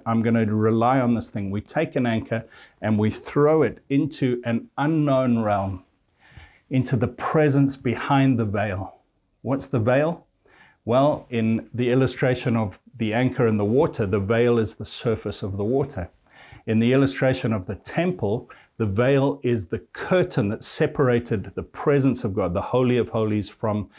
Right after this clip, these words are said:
the holy place, which was just outside. And for Jesus, we're told that he himself was the veil. He, his body was torn into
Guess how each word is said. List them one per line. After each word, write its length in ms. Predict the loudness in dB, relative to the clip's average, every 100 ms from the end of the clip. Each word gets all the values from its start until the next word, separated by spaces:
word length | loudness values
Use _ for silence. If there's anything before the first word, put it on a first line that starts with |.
| -20 _ _ -4
the 100 | -4
holy 360 | 0 0 2
place, 460 | 0 -2 -2 -2 -6
which 240 | -8 -8
was 220 | -6 -6 -6
just 320 | -6 -6 -4
outside. 560 | -6 -6 -6 -4 -4 -10 _ _ -20 -20 -20 -20 -12 -2
And 420 | 2 2 0 -2
for 200 | -2 -2
Jesus, 840 | 0 0 2 2 2 0 -2 -4
we're 160 | -2 0
told 260 | 0 0
that 180 | 0 -2
he 300 | -6 -2 2
himself 560 | 2 2 0 0 0 2
was 200 | 0 0
the 80 | 0
veil. 280 | 2 0
He, 340 | -2 -2 -2 0
his 200 | 2 2
body 440 | 2 0 2 2 2
was 240 | 0 -4
torn 360 | -8 -4 0 2
into 460 | 0 0 -4 -4